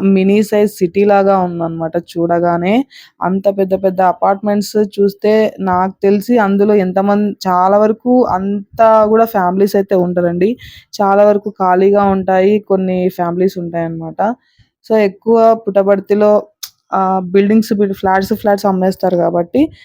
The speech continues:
so అలా ఉంది. ఫైనల్గా మేము ఇంటికి వెళ్ళగానే మా వదిన వాళ్ళ పాయసం అయితే రెడీ చేసిందనమాట. అది తినేసి ఇంకా ఊరికి బయలుదేరేటప్పుడు మా శశాంక్ హనీ ఫోన్ చేసి స్లిప్పర్స్ కావాలంటే మా హనీ కోసం స్లిప్పర్స్ తీసుకున్నాను. ఇంకా అలాగే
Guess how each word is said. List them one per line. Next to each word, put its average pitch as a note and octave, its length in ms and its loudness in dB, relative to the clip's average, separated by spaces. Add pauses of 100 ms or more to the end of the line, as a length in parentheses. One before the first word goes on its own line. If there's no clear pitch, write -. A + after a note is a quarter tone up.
(140)
so - 140 -10
అలా F#3+ 180 2
ఉంది. F3+ 320 0
ఫైనల్గా G3+ 560 0
మేము G3 200 -2
ఇంటికి F#3 300 -6
వెళ్ళగానే F3+ 640 -2 (400)
మా F#3 120 -4
వదిన F#3 280 -2
వాళ్ళ F#3 240 0 (440)
పాయసం G3 380 2
అయితే F#3 200 -2
రెడీ F3 200 2
చేసిందనమాట. E3+ 640 -4 (180)
అది F#3+ 180 2
తినేసి F3+ 440 -4
ఇంకా A3 220 0
ఊరికి G3 300 2
బయలుదేరేటప్పుడు F3+ 920 0 (420)
మా G3+ 120 0
శశాంక్ F#3+ 520 -2
హనీ F#3+ 280 0
ఫోన్ F#3+ 320 -2
చేసి F3+ 240 -2
స్లిప్పర్స్ F#3 440 -4
కావాలంటే E3+ 540 -2
మా G#3 140 0
హనీ F#3 220 -2
కోసం F3+ 360 -4
స్లిప్పర్స్ F3 440 -6
తీసుకున్నాను. E3+ 640 -4 (420)
ఇంకా G#3+ 240 0
అలాగే G#3 420 2